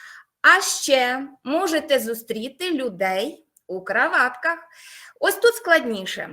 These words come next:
бо тут ви можете помилитись. Це можуть бути обліковці, це можуть бути адміністратори, а це можуть бути агенти з постачання.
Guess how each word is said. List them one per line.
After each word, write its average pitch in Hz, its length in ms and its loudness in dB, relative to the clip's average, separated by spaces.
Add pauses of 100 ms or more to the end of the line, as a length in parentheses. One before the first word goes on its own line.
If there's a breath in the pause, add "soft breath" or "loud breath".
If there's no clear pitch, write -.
(140)
бо 220 180 -4
тут 440 240 0
ви 330 80 -2
можете 311 400 -4
помилитись. 226 760 -6 (100)
Це 339 200 2
можуть 320 440 -4
бути 302 480 -4 (360 soft breath)
обліковці, 285 960 -2 (220)
це 370 240 -4
можуть 302 300 -6
бути 262 360 -4 (100)
адміністратори, 226 1120 -2 (340 loud breath)
а 180 120 -2
це 190 180 -2
можуть 247 300 -6
бути 311 220 -6 (120)
агенти 196 440 -6
з - 60 -10
постачання. 370 760 -6